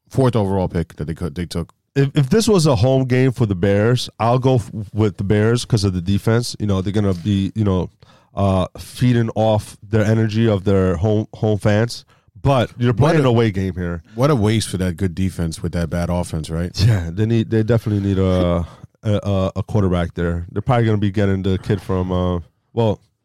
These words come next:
Speaker 2: depends. They're probably gonna get a quarterback next season.
Speaker 1: We'll see.
Speaker 2: Trubisky is looking like a bust right now.
Speaker 1: I, I like the, I like the Raiders here as well.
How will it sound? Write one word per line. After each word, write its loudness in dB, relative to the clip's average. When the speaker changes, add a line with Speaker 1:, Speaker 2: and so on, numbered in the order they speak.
Speaker 2:
depends. 0
They're -2
probably 0
gonna 2
get 0
a -4
quarterback -2
next -10
season. -8
Speaker 1:
We'll -14
see. -6
Speaker 2:
Trubisky -4
is -2
looking -4
like -6
a -8
bust -4
right -8
now. -12
Speaker 1:
I, 2
I 4
like 2
the, 0
I -4
like -2
the 0
Raiders 0
here -6
as -6
well. -6